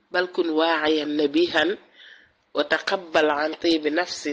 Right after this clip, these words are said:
أن تدفع ضرائب نظير ما أخذت وتعلمت." Hakim bi nee na, leçon yi la dund gi di jox du gratuitement, may jox la ko noonu rek sans nga fay ci dara. Kon nag bul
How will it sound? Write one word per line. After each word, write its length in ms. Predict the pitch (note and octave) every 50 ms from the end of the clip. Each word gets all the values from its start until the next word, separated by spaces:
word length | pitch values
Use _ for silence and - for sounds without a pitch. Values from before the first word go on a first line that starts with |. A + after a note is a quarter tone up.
| D#3 E3 - - -
أن 220 | - D#3+ D#3+ D#3
تدفع 520 | - E3 E3 D#3+ D#3+ - - D3+ C3+ C3 C3+
ضرائب 680 | C#3 C#3+ D3 C#3 C#3+ D3 C#3+ C#3 - - D3 D#3+ D#3 F3 F#3+ - - - - - - -
نظير 420 | _ E3 E3+ D#3+ D#3+ E3+ F3 F3 E3 D#3
ما 160 | D3+ D3+ C#3+ A#2+ -
أخذت 400 | - - - D#3 - D#3+ - D#3+
وتعلمت." 800 | D3+ C3+ A#2 - B2 A2+ A2+ A2 G#2 G#2 G#2 G#2 F#2+ - - - - - - _ _ _ _ - - - _ _ _
Hakim 420 | - - F#3+ F#3+ - A3 G#3+ G3+
bi 80 | F#3 G3
nee 200 | F3 E3 C#3 C3+
na, 100 | B2+ C#3 D#3 - - _ _ _ _ - - _ _ _ _
leçon 320 | G3 G#3+ A#3+ - B3+ A3 G3
yi 80 | G3+ G#3
la 100 | G#3+ G3+
dund 200 | F#3 G3+ F#3+ E3+ D3
gi 80 | C#3 C3+
di 120 | C#3+ C#3+ -
jox 160 | C3+ B2+ C3 - - - - - - -
du 120 | - D#3+
gratuitement, 800 | D3+ - D#3 D3 C3+ B2+ B2 - - C3 A#2 - B2+ A#2+ A2+ A2+ B2
may 180 | D3 E3 E3+ E3 D3+
jox 160 | E3+ G3 F#3+ -
la 140 | F#3 F3
ko 120 | E3 - C#3+
noonu 280 | C#3 C3 B2+ B2+ B2+ B2+
rek 160 | B2+ C#3+ D3 -
sans 240 | C#3 - D#3+ C#3+ C#3
nga 140 | C3 C#3+
fay 180 | - - C3+ C3 B2+
ci 120 | - A#2+
dara. 240 | - G2+ F2 D2 - - - _ - - - _ _ _ _ _ _ _ _ _ _ _ -
Kon 140 | D#3+ D3+ D3
nag 160 | D3 C3+ B2 B2 -
bul 160 | D3 D3